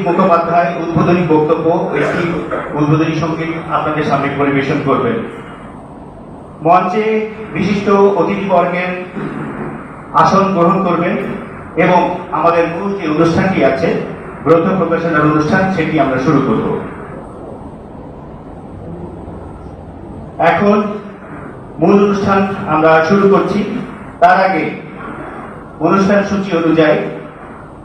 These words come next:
এখন সাহিত্যিক ফাল্গুনী মুখোপাধ্যায়ের প্রতিকৃতিতে শ্রদ্ধা জানিয়ে পুষ্পাঞ্জলি শ্রদ্ধার্ঘ্য জানানো হবে। শ্রদ্ধা জানাবেন শ্রীমতী সুমিত্রা মুখোপাধ্যায়, শ্রী শুভজিৎ মুখোপাধ্যায়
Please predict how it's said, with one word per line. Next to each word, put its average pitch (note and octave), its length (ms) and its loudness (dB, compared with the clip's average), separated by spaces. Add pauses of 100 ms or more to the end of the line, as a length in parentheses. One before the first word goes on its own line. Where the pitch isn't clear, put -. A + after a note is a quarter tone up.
(200)
এখন F#3+ 320 4
সাহিত্যিক G3 540 0 (400)
ফাল্গুনী F3 400 4
মুখোপাধ্যায়ের F3+ 720 2
প্রতিকৃতিতে E3 600 0 (140)
শ্রদ্ধা E3 280 4
জানিয়ে D#3+ 400 2 (920)
পুষ্পাঞ্জলি G3 640 4 (100)
শ্রদ্ধার্ঘ্য E3+ 480 0 (140)
জানানো D3+ 280 2
হবে। - 240 4 (920)
শ্রদ্ধা F#3 280 4
জানাবেন F#3 500 2 (580)
শ্রীমতী G3 380 4
সুমিত্রা F3+ 420 2
মুখোপাধ্যায়, E3 640 2 (120)
শ্রী D#3 200 0
শুভজিৎ D#3+ 440 2
মুখোপাধ্যায় C#3 680 0